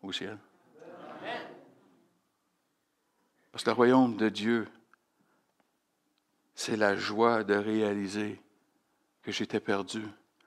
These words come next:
mais maintenant je suis retrouvé. Quel est ton regard sur les gens de mauvaise vie autour de toi ?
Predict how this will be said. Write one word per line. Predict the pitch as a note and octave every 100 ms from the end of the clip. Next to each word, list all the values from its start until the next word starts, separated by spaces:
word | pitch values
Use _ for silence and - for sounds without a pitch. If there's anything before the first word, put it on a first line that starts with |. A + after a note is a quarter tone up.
| _ _ _ _
mais | G#2+
maintenant | G#2 G2 A2+ G#2+
je | F#2+
suis | F#2 G2+
retrouvé. | F#2+ F2+ - F#2+ F2 - - _ _ _ _ _ _ _ _ _ _ _ _ _ _ _ _ _ _ _ _ _ _ _ _ _ _ _ _ _ _ _ _ _ _
Quel | C#3 D3
est | D3
ton | B2+
regard | G#2+ F#2+ F#2+ F2+ F#2 - _ _ _ _ _ _ _ _ _ _
sur | - A2+ G#2+
les | G2
gens | F#2+ G#2 G#2
de | F#2
mauvaise | F#2 F#2 F2 F2 -
vie | F#2 F#2
autour | F2 - F2+ F2
de | F2+
toi ? | - F2